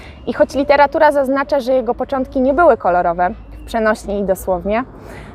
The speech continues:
to z każdą de-, kolejną dekadą ukazywania się radził sobie na rynku wydawniczym coraz lepiej. E, i sami dokładnie wiecie, że ukazuje się on do, e, do dzisiaj. I jak nie trudno policzyć,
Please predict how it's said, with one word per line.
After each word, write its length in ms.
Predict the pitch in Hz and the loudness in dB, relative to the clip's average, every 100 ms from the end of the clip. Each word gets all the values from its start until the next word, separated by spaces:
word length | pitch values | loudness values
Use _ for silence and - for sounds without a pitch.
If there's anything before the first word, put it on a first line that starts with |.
| - | 2
to 120 | 233 | 2
z 100 | - | 2
każdą 380 | - 370 359 330 | 2 4 2 0
de-, 100 | 247 | -2
kolejną 520 | - 247 240 254 247 | 0 4 4 2 -2
dekadą 380 | 220 233 226 226 | -2 0 2 2
ukazywania 680 | 190 - 202 196 190 185 185 | 0 0 0 0 -2 -2 -4
się 220 | - 233 269 - - - | -2 0 0 -4 -18 -2
radził 340 | - 294 311 | 2 4 4
sobie 240 | 302 254 220 | 0 0 0
na 140 | 220 | 2
rynku 260 | 208 220 226 | 0 0 -2
wydawniczym 680 | 208 196 190 196 190 202 196 - | -2 0 0 -4 -2 -4 -6 -4
coraz 320 | 220 196 190 | 0 0 0
lepiej. 380 | 175 - - - - - - - - - - | -2 -2 -6 -10 -12 -20 -20 -20 -18 -18 -4
E, 300 | 185 185 185 - | 0 2 0 0
i 140 | 254 | -2
sami 320 | 277 - 440 381 | 0 2 4 4
dokładnie 460 | 302 302 247 240 | 4 4 2 0
wiecie, 360 | 202 214 247 269 | 0 0 0 0
że 160 | 240 | 2
ukazuje 500 | 220 233 247 262 302 | 0 0 -2 0 2
się 240 | 302 262 233 | 2 2 4
on 300 | 233 226 269 | 4 4 4
do, 300 | 220 240 269 | 6 6 4
e, 320 | - 214 220 220 | -2 -4 -2 0
do 220 | 233 320 | 2 2
dzisiaj. 540 | 320 320 - 147 165 - - - - | 2 -2 0 -4 -4 -10 -16 -16 -8
I 80 | 277 | 0
jak 200 | 330 320 | 2 2
nie 140 | 285 247 | 0 2
trudno 340 | 370 339 285 | 2 2 2
policzyć, 680 | - 220 180 - 269 - | 2 2 2 2 2 2